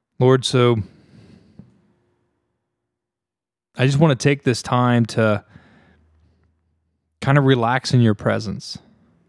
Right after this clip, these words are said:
uh, to, you know, take this deep breath, but also remember that,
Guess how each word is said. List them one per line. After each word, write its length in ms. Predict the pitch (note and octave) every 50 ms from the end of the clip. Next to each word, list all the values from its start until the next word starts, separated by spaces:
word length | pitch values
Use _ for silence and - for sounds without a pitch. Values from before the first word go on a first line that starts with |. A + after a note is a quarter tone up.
| _ _ _ _ _ _ _ _ _ -
uh, 380 | A#2 G#2+ G#2 G2+ G2+ G2 G2+ G2+ -
to, 500 | - - A#2 A2 A2 G#2+ G#2+ G#2+ G2 - - _ _ _ _ _ _ _ _ _ _ _ _ _ _ _ _ _ _ _
you 80 | - B2
know, 60 | A#2+
take 280 | - - C#3+ C#3+ D3 -
this 180 | D3+ C3+ -
deep 280 | - C#3 B2+ B2+ C3+ -
breath, 520 | C3 A#2+ A#2+ A2+ A2 G#2 - - - - - - - - - - - - - - - - - - - - - _ _ _ _ _ - _ _ _ -
but 100 | - A#2
also 360 | A#2 A#2 C3+ C3 - - C#3
remember 500 | B2+ B2 A#2 A#2 A#2+ A#2+ A#2+ A#2+ A#2 A2+
that, 460 | G#2+ A2 G#2+ G#2 G#2 G2+ - - _